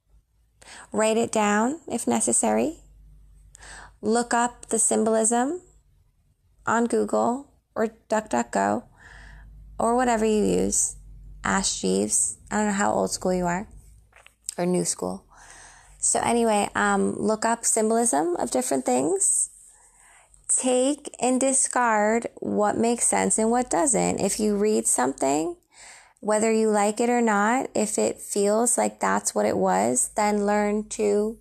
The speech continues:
look at that. If it feels that this is an interpretation, but this does not apply to me specifically,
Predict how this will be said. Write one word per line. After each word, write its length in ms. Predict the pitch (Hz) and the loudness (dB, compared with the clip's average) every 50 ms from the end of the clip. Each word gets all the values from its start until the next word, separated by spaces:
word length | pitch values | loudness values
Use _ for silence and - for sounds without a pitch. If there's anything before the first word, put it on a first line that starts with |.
| - - | -12 -8
look 200 | 226 269 302 - | -6 -4 -4 -4
at 120 | - - | -4 -2
that. 260 | - - - - - - _ - - - - - - - - - - _ _ | -2 -2 -2 -2 -6 -10 _ -20 -20 -20 -20 -20 -18 -18 -18 -20 -20 _ _
If 200 | - 214 214 - | -4 -2 -2 0
it 120 | 220 233 | -2 -2
feels 640 | - - - 226 226 233 240 262 277 302 320 302 - - | -2 -2 -2 0 2 2 2 2 2 2 0 0 -2 0
that 280 | - 226 214 214 - | 0 -2 -2 0 -2
this 180 | - 208 214 - | -2 0 0 0
is 140 | 233 226 240 | 0 0 2
an 80 | 233 | 2
interpretation, 1080 | 233 233 226 - 240 220 220 - 220 214 - 233 208 202 214 - - 262 294 - 339 311 - | 2 0 0 0 0 -2 0 0 -2 -2 0 0 0 2 2 2 0 0 0 0 0 0 0
but 140 | 226 208 | -2 0
this 240 | - 208 208 - - | 0 0 2 2 2
does 200 | - 220 214 - | 2 0 0 2
not 280 | 214 208 208 208 - - | 2 2 2 2 0 0
apply 380 | 202 - - 214 202 202 208 214 | -2 -2 0 0 2 2 0 0
to 140 | - - 208 | -2 0 0
me 220 | 202 196 196 214 | 2 2 2 2
specifically, 880 | 226 - - 220 - - 214 208 - - 233 - 269 262 277 311 359 359 | 0 -2 -2 -2 0 0 0 0 0 -2 -2 0 0 0 2 0 0 -2